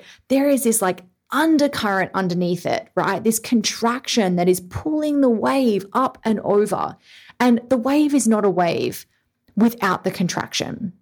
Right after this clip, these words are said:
right? There is no expansion without contraction. There's no wave without the contraction. And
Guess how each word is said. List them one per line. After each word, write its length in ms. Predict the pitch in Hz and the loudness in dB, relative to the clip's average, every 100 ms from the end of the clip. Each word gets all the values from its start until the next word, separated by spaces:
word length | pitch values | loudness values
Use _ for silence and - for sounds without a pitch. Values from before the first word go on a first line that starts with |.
| _ _ _ _ | _ _ _ _
right? 240 | 190 202 - | -2 0 2
There 140 | 240 247 | 0 4
is 220 | 285 254 | 4 4
no 300 | 214 196 180 - | 4 2 0 -2
expansion 720 | 196 - 185 165 - 110 110 - _ _ | -4 -2 -2 -4 -4 -6 -8 -14 _ _
without 440 | 196 208 - 156 - | 0 0 -2 -4 -4
contraction. 460 | 175 - - 185 | -4 -4 -4 -2
There's 140 | 196 233 | 2 4
no 140 | 240 | 4
wave 540 | 208 269 294 180 - _ _ _ _ | 2 2 2 2 0 _ _ _ _
without 320 | 190 196 180 - | 0 2 0 -2
the 80 | |
contraction. 720 | - 180 202 - - - - 185 _ - - - - | -4 -4 -4 -4 -8 -10 -14 -16 _ -20 -18 -18 -4
And 320 | 254 247 226 | 2 4 4